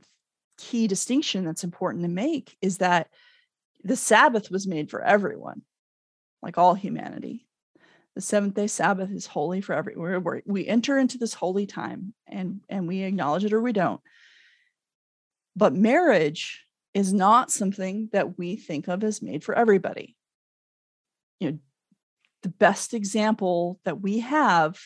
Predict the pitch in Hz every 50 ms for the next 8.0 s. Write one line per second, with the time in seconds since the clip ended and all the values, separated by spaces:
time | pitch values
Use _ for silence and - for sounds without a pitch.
0 | _ _ _ - - 185 180 185 190 202 208 208 202 180 170 156 151 175 180 -
1 | 175 180 - - - 202 190 165 - 165 - 175 - - - 185 - 135 151 -
2 | 196 185 - - - - 143 - - - - - _ _ _ _ _ _ - -
3 | - - - _ _ _ _ - - 214 202 185 175 - _ _ - 196 196 196
4 | 220 247 233 196 180 180 - - 185 190 - - 185 196 190 175 - - 220 233
5 | - - 247 226 208 208 190 190 185 175 - - - 285 294 - - 208 190 170
6 | - - 160 156 170 - - 196 196 202 202 190 190 - - - 196 - 170 175
7 | 165 165 - 170 - - - 170 180 196 196 - - - - - - - -